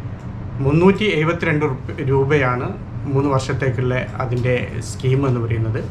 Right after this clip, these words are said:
ഈ സ്കീമിൽ ഈ ഐഡന്റിറ്റി കാർഡ് എടുക്കുമ്പോൾ അവർക്ക് കിട്ടുന്ന, ആ,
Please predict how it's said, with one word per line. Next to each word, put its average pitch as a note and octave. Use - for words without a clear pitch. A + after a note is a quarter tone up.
ഈ F#3
സ്കീമിൽ E3+
ഈ D#3+
ഐഡന്റിറ്റി E3+
കാർഡ് D#3+
എടുക്കുമ്പോൾ D3
അവർക്ക് D3+
കിട്ടുന്ന, C#3+
ആ, C3